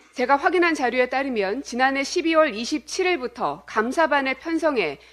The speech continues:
내부 공익신고자 색출 작업을 진행하고 있습니다. 정말 어이가 없는 일입니다. 도둑을 신고하자 위험을 무릅쓰고 도둑을 신고한 의인을 색출하겠다는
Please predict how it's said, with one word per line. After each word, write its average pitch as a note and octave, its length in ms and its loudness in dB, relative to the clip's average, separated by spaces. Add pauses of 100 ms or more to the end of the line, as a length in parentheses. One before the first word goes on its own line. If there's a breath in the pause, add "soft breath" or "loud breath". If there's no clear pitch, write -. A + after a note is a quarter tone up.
(120 loud breath)
내부 A#3 320 2
공익신고자 C4 840 -2
색출 F#4+ 440 -6
작업을 A#3+ 640 -2
진행하고 A#3+ 540 -4
있습니다. D3+ 540 -14 (680)
정말 G3+ 220 0
어이가 A#3 340 2
없는 G3+ 280 -2
일입니다. D#3 480 -10 (720)
도둑을 D#4 360 2
신고하자 C4 600 2
위험을 D4+ 500 4
무릅쓰고 C4 560 -4
도둑을 C#4 400 -4
신고한 A#3+ 460 0
의인을 C4+ 400 -2
색출하겠다는 C4 1040 -4